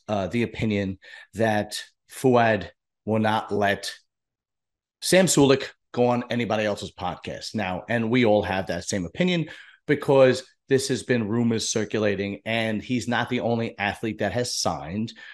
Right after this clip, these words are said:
with Hostile that can't go on anybody else's podcast. Okay. I, my podcast is proof of that because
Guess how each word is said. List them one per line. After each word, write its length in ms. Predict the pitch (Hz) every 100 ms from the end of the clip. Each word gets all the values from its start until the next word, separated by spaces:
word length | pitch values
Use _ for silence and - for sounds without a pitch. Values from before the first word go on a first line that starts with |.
| - _
with 320 | 95 110 110
Hostile 520 | - - 82 - 123 113
that 180 | 117
can't 240 | - 226 214
go 160 | 147
on 160 | 127 120
anybody 440 | 113 110 104 98
else's 460 | 90 90 - 90 - - _ _ _
podcast. 680 | - 85 82 - 76 76 -
Okay. 380 | - 104 113 - - - _ _ _ _ _ _ _
I, 580 | 139 175 165 139 143 - - _ -
my 160 | 143
podcast 560 | - 127 107 - 110 -
is 160 | 104 -
proof 300 | - 208 202
of 80 |
that 160 | 90 - _ _ _
because 560 | 98 - 175 117 123